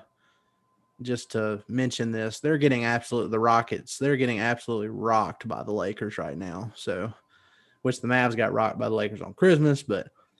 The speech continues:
Lakers are up seventy-three forty-eight, and I think, not quite, but that'll put them very close to the bottom of the Western Conference standings, which is amazing.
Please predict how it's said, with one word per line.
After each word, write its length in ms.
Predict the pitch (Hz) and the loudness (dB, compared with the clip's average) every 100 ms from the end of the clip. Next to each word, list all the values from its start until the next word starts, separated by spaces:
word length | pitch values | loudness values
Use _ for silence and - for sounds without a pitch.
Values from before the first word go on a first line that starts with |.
| _ _ | _ _
Lakers 400 | 131 139 131 113 | 0 2 0 2
are 80 | 117 | 0
up 160 | 101 | 0
seventy-three 680 | - 120 113 110 107 117 110 | 0 0 0 -2 -2 -2 -2
forty-eight, 680 | - 120 107 113 117 117 104 | -2 -2 0 2 2 2 0
and 260 | 104 104 104 _ _ _ _ - | -4 -6 -10 _ _ _ _ -8
I 120 | - | -8
think, 1300 | - - - 147 196 202 147 127 131 170 - - - - - - _ _ _ _ _ _ _ _ _ _ - - - 139 | -8 -20 -6 0 4 6 6 4 2 0 -6 -12 -12 -14 -20 -20 _ _ _ _ _ _ _ _ _ _ -20 -20 -6 4
not 260 | 151 - | 4 4
quite, 380 | - 131 107 98 | 2 4 6 4
but 120 | 107 | 2
that'll 220 | 143 156 | 6 6
put 200 | 147 143 | 6 2
them 180 | 143 131 | 4 4
very 240 | 127 139 131 | 6 4 4
close 440 | - 135 131 120 | 0 0 2 0
to 100 | - | -2
the 100 | 117 | -2
bottom 400 | 104 113 120 120 | 2 4 4 2
of 80 | 107 | 0
the 80 | 113 | 0
Western 360 | 113 110 110 | 0 0 -4
Conference 460 | 104 107 101 - 104 | -2 -2 -2 -6 -6
standings, 580 | - 120 120 120 117 120 | -2 0 0 0 -2 -4
which 180 | 113 107 | -4 -4
is 100 | 104 | -4
amazing. 800 | 104 143 147 139 127 123 120 | -2 2 4 4 4 0 -4